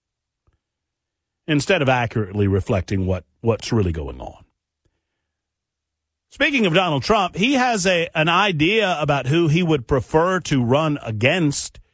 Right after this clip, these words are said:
in the presidential contest. As a matter of fact, he's saying that anyone would be doing a better job than Joe Biden, which is reason enough that we need to keep Joe Biden in place, in my estimation. The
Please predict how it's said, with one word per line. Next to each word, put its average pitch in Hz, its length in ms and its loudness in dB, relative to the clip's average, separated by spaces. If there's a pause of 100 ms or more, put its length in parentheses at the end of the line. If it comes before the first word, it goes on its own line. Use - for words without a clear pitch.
(280)
in 131 140 2
the 117 40 0
presidential 110 600 0
contest. 95 720 -2 (260)
As - 80 -16
a 131 40 0
matter 165 260 2
of 120 100 -2
fact, 175 460 -2 (340)
he's 196 220 0
saying 156 360 0
that 131 240 0
anyone 156 600 2
would 127 140 2
be 131 100 2
doing 131 300 2
a 117 80 2
better 127 200 2
job 127 380 0
than 113 160 2
Joe 127 240 2
Biden, 117 460 0 (240)
which 156 240 0
is 139 180 0
reason 165 400 0
enough 147 360 2
that 113 100 -4
we 139 160 2
need 165 180 0
to 120 60 -4
keep 156 240 -4
Joe 147 180 2
Biden 156 340 0
in 175 140 0
place, 202 400 -2 (380)
in 104 100 2
my 139 220 2
estimation. 87 580 -4 (1120)
The 156 380 0